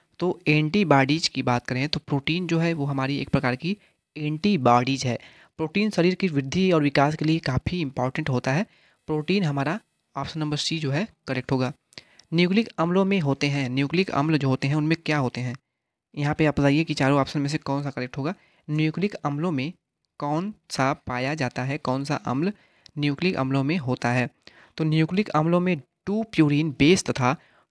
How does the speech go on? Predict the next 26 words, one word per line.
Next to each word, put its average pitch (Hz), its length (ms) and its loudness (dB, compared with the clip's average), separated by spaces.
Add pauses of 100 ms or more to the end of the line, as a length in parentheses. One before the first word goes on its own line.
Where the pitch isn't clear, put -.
(160)
टू 208 220 2 (240)
pyrimidine 170 1040 2
बेस 127 280 -2
पाया 120 220 -6
जाता 123 200 -4
है। 127 140 -2 (380)
ऑप्शन 131 240 -4
नंबर 151 180 -2
सी 156 220 -2
आप 143 80 0
देख 147 200 -6
रहे 135 100 -4
होंगे, 131 260 -6 (640)
यही 147 220 0
हमारा 135 320 0 (260)
करेक्ट 127 260 -4
आंसर 127 240 -4
होगा, 123 180 0 (380)
यानी 170 160 0 (180)
टू 208 160 4
प्यूरिन 190 400 4
बेस 185 280 4
तथा 180 160 -2 (140)
टू 185 200 0 (220)
pyrimidine 147 540 0 (220)
बेस। 127 300 0